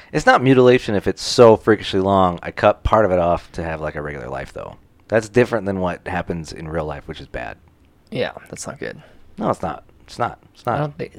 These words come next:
Speaker 2: I don't think it's even voluntary, from my understanding.
Speaker 1: No,
Speaker 2: but
Speaker 1: it's not voluntary. 'Cause it's, like, it's way worse than circumcision for a
Speaker 2: I was
Speaker 1: man.
Speaker 2: gonna say, 'cause, like, some people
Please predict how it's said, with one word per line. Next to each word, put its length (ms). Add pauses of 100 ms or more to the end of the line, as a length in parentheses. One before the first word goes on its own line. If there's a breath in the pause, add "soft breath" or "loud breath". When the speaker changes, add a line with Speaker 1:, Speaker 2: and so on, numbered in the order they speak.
Speaker 2:
I 100
don't 140
think 100
it's 140
even 160
voluntary, 560
from 180
my 60
understanding. 540
Speaker 1:
No, 80
Speaker 2:
but 100
Speaker 1:
it's 160
not 120
voluntary. 540 (920 soft breath)
'Cause 160
it's, 180
like, 380 (100)
it's 220
way 580
worse 280
than 120
circumcision 720
for 140
a 20
Speaker 2:
I 40
was 100
Speaker 1:
man. 60
Speaker 2:
gonna 180
say, 440
'cause, 140
like, 300
some 180
people 460